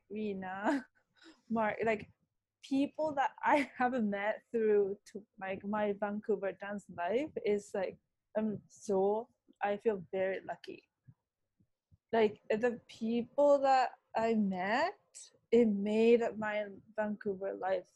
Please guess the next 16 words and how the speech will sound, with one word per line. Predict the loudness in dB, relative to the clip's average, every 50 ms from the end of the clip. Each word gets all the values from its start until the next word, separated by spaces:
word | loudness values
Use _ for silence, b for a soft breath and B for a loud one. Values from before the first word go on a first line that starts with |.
| _ _ _ _ _ _
like, | -6 -6 -6 -8
so | -16 -18 -8 -4 -2 -2 -2 -4 -6 -8 -14 -20 _ _ _ _ _ _
different. | 0 0 0 0 -6 -10 -10 -10 -12 -16 _ _ _ -2
And | 0 2 2
then | 0 -2 -4 -4
as | -4 -4 -4 -4
a | -6 -4 -4 -4
dancer, | -6 -6 -6 -6 -8 -6 -6 -6 -8 -8 _ _ _ _ _ _
so | -20 -20 -6 0 2 4 6 6 4
different. | 4 2 0 0 0 0 -4 -4 -4 -4 -4 -8 -12 -16 -20 _ _ _ 2
Like, | 4 4 2 -2 b b b b b b 0
I | 0 2 2 0 -4 _ _ _ _
cannot, | -8 -4 -2 -2 -2 0 0 0 0 0 -2 -6 _ _ _ _
like, | -2 -2 -2 -4 _
now, | -4 -4 -2 0 2 2 0 0 0
like, | -2 -2 -2 -4